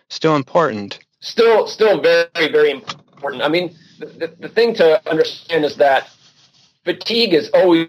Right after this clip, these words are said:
Speaker 2: mediated through conscious perception. So, you know, if you're running in a marathon and you get to mile twenty-two and you just hit the wall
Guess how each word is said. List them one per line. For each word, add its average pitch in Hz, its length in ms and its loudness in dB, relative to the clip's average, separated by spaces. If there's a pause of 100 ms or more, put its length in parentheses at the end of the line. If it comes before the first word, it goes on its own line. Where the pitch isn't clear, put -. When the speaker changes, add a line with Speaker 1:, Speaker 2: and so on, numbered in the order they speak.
(140)
Speaker 2:
mediated 151 1200 -4 (120)
through 147 640 2 (180)
conscious 131 400 -2
perception. 120 640 -2
So, 117 400 2
you 139 60 -6
know, 127 100 2
if 123 100 -2
you're 131 120 -6
running 165 340 2
in 160 100 2
a - 20 2
marathon 135 600 0
and 117 100 -10
you 120 60 -14
get 151 220 2
to 135 60 -12
mile 131 260 0
twenty-two 127 760 -6 (160)
and 127 260 0
you 127 120 -8
just 131 260 0
hit - 240 -4
the 127 80 2
wall 120 560 0